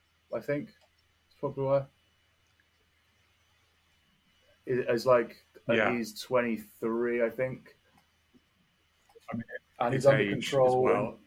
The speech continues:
Speaker 1: and
Speaker 2: I,
Speaker 1: you don't
Speaker 2: he
Speaker 1: do
Speaker 2: might be
Speaker 1: the,
Speaker 2: younger.
Speaker 1: it's basically the reason, my, yeah, so my first thought was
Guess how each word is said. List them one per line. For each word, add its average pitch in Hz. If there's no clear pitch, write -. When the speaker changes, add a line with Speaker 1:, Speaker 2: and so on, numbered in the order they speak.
Speaker 1:
and 113
Speaker 2:
I, -
Speaker 1:
you 113
don't 135
Speaker 2:
he 113
Speaker 1:
do 127
Speaker 2:
might 123
be 117
Speaker 1:
the, 110
Speaker 2:
younger. 110
Speaker 1:
it's 123
basically 160
the 123
reason, 120
my, 135
yeah, 135
so 131
my 127
first 156
thought 104
was 104